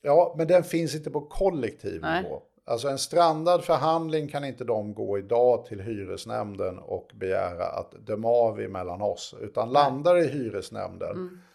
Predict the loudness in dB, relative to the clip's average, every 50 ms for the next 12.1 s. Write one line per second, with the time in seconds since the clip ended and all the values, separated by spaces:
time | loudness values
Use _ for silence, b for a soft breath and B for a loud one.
0 | B B B _ 0 2 2 2 2 0 -2 -2 -2 -2 -2 -2 -4 -4 -8 -14
1 | _ _ -14 -10 -10 -10 -10 -10 -10 -6 -4 -4 -2 -2 -2 -2 -4 -4 -8 -6
2 | -4 -2 -2 -2 -4 -8 -10 -14 -20 -18 -10 -8 -8 -8 -8 -6 -6 -6 -6 -6
3 | -8 -12 -16 -16 _ _ _ -6 -2 2 4 4 4 4 2 2 2 2 2 0
4 | -2 -6 -6 -6 -6 -6 -6 -4 -4 -4 -4 -2 -4 -6 -6 -10 -10 -14 -16 -16
5 | -16 -6 -2 0 0 0 -2 -4 -8 -8 -8 -10 -10 -10 -10 -10 -10 -10 -10 -10
6 | -10 -8 -8 -10 -10 -12 -16 _ _ -12 -10 -10 -10 -10 -12 -8 -4 -2 -2 -2
7 | -4 -4 0 2 2 4 4 2 0 0 0 0 2 4 2 2 2 0 0 2
8 | 2 2 2 0 0 0 2 4 6 8 8 8 6 6 4 B B B B B
9 | 0 2 4 4 6 6 6 6 6 6 4 2 -2 0 0 0 0 0 -4 0
10 | 2 2 2 4 4 4 4 4 2 -6 -4 -4 -2 -2 -2 -2 -2 -2 -2 0
11 | -2 -2 -2 -4 -8 _ _ _ _ _ _ _ _ -6 -6 -2 0 0 2 2
12 | 2